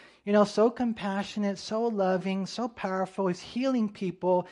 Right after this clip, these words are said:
And he takes and he feeds, you know, thousands of people with five barley loaves and two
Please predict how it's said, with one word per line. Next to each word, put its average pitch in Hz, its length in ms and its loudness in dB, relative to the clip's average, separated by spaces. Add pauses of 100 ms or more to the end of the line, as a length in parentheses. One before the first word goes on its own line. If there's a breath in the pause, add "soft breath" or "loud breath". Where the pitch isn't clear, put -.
(280 loud breath)
And 190 120 -2
he 185 100 2
takes 233 380 0
and 208 80 2
he 185 80 0
feeds, 220 520 -2
you 180 60 -4
know, 175 140 0
thousands 247 640 -4
of 180 180 -2
people 226 380 -2
with 175 200 0
five 208 360 -6
barley 196 300 4
loaves 175 320 0
and 156 160 -8
two 269 340 -6